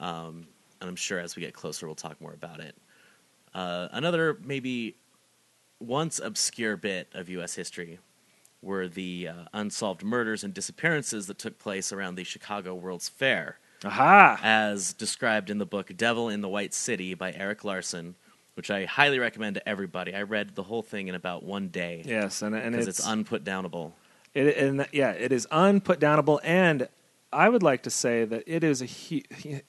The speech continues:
Speaker 2: if you read it, you'll see that it was a pretty big influence on Brighton and I. It
Speaker 1: <laughs>
Speaker 2: is,
Speaker 1: Yeah.
Speaker 2: it, it, <laughs> it's a really great book. It's one of my favorite books.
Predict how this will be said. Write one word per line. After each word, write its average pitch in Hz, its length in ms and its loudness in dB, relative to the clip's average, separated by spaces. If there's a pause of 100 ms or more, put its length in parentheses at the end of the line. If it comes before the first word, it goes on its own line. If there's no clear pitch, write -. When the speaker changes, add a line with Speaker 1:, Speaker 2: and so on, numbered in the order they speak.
Speaker 2:
if 175 140 -2
you 302 120 6
read 349 200 10
it, 285 160 6
you'll 214 160 8
see 247 280 2
that 190 200 6
it 151 120 0
was 160 140 2
a 156 60 -2
pretty 208 240 4
big 170 180 6
influence 147 640 2 (480)
on 123 520 4
Brighton 127 320 4
and 110 120 -2
I. 107 240 -6 (460)
It 139 240 6
Speaker 1:
<laughs> - 0 -
Speaker 2:
is, 151 400 6
Speaker 1:
Yeah. 120 240 8 (160)
Speaker 2:
it, 185 220 8
it, 202 240 6
<laughs> - 20 2
it's 208 600 10
a 214 60 12
really 175 540 8
great 135 320 6
book. 104 320 -2
It's 135 200 -2
one 185 120 8
of 185 60 8
my 170 120 8
favorite 156 280 4
books. 127 320 2